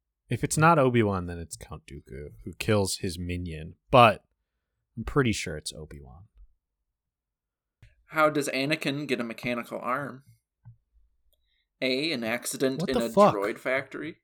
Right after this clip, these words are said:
Speaker 2: In a fuck? What?
Speaker 1: <laughs> In a fuck. It's like poetry, it rhymes. The same shit happens in the original trilogy and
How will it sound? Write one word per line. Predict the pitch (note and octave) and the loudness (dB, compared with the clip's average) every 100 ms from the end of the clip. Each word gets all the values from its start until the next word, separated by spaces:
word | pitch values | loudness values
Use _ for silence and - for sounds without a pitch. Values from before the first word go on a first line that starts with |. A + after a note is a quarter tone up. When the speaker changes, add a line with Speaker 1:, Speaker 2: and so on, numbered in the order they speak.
| - | -12
Speaker 2:
In | C3 | -10
a | G#2 | -10
fuck? | - A2+ C3+ - - | -4 -4 -4 -8 -8
What? | A#2 G3 - _ - - - - - _ _ _ _ _ _ - | -6 -6 -12 _ -20 -20 -20 -20 -20 _ _ _ _ _ _ 2
Speaker 1:
<laughs> | - - - F#3+ - - - - | 8 8 8 6 6 6 0 0
In | A#2+ | 4
a | C3 | 4
fuck. | E3 E3 F3 D#3 - _ _ - - - | 4 4 4 4 -2 _ _ -20 -20 -10
It's | A#2+ | 2
like | E3 D#3 | 6 6
poetry, | - D#3+ C3+ - G#2+ G2 | 10 10 10 8 2 2
it | F#2+ | 2
rhymes. | G#2+ G#2 F2+ D#2 - - - - - A#2 A2+ _ - - _ _ - - | 2 2 -2 -10 -12 -14 -20 -20 -20 -20 -20 _ -20 -20 _ _ -20 -8
The | - | 0
same | - B2+ | 4 4
shit | A#2+ - A#2 | 4 2 6
happens | A#2 A2+ G#2+ F#2+ | 6 6 2 -2
in | F#2+ | -4
the | F#2+ | -2
original | F#2 G2 F#2+ F#2+ | -2 -2 -4 -4
trilogy | F2+ - F#2 F2 F2 F2 | -6 -4 -4 -4 -8 -10
and | E2 E2 E2 | -10 -10 -10